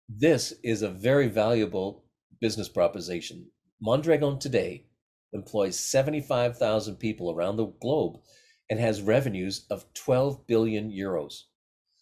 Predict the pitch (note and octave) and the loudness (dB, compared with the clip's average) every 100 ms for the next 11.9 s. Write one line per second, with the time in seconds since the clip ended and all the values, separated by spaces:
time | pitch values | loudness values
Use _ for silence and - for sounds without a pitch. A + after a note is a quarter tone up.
0 | _ _ G#2+ B2 D3+ C3 C#3+ C#3 A#2+ A2+ | _ _ 2 4 2 2 0 0 -2 -2
1 | A2+ A2 C#3+ A#2 F#2 G2+ G2+ F#2+ - G2 | -2 0 0 0 -2 -6 -6 -6 -8 -8
2 | G2 - G2 F2 G2+ D3 - F3 D#3+ C#3+ | -4 -2 -2 -2 -2 -2 -2 -2 -4 -2
3 | D3+ D3 F#2 E2+ G2 G2 B2 A#2+ A#2+ C3+ | -4 0 -2 -2 -4 -2 -4 -2 0 0
4 | - E2+ - _ _ _ G2 - F2 E2+ | 0 -2 -4 _ _ _ -6 -4 -2 0
5 | F#2+ C#3+ F3+ - D#3 C#3+ C3+ - A2+ A2+ | 2 2 2 -2 -2 -2 -4 -2 0 0
6 | - G#2+ F2 - C3 A2 F2+ - _ _ | -4 -10 -8 -4 0 0 -2 -8 _ _
7 | _ _ _ G#2 G2 G2 F2+ G#2+ G#2+ - | _ _ _ -8 -2 -2 0 0 0 -2
8 | - F#2+ F2 - _ _ _ _ _ - | -6 -4 -4 -10 _ _ _ _ _ -6
9 | G2+ G2+ A#2 G#2 G2+ A#2 D3+ - - C#3+ | -2 0 -2 -2 2 2 2 0 0 -2
10 | - - _ _ _ G2+ - A#2 E3 G#2+ | -2 -10 _ _ _ -8 0 2 2 -2
11 | F#2 - _ _ _ - G2 F2+ F2+ | -4 -10 _ _ _ -4 -2 -2 -4